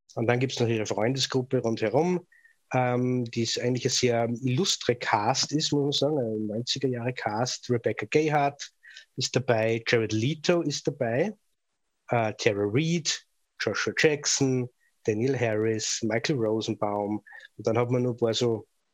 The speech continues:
Altvordere, sagt man, sagen wir mal, Robert England spielt mit, John Neville spielt mit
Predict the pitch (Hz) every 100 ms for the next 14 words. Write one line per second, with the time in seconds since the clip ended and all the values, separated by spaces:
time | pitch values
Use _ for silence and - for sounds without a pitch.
0 | - - 120 - - 117 156 147 139 143
1 | 139 - 139 135 135 131 127 123 113 113
2 | 117 151 151 147 135 - - 131 127 123
3 | - - 107 107 110 131 127 - 113 113
4 | 113 -